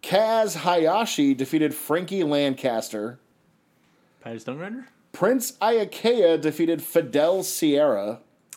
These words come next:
Speaker 2: Did he have shoes on?
Speaker 1: No. He did not. Alan Funk defeated Dave Burkhead.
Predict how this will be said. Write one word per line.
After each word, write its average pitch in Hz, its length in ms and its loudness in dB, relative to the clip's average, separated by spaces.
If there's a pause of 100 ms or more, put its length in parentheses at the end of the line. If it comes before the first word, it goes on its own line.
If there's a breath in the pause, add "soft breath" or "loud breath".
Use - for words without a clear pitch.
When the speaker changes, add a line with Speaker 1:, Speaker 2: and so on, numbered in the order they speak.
(140)
Speaker 2:
Did 131 160 -2
he 127 140 0
have 123 220 -2
shoes 117 240 0
on? 90 160 -6 (1000)
Speaker 1:
No. 107 440 -10 (1500 soft breath)
He 120 100 -8
did 117 300 -4
not. - 360 -8 (460 loud breath)
Alan 226 420 4
Funk 220 540 -2 (100)
defeated 175 580 -2
Dave 165 440 2
Burkhead. 139 720 2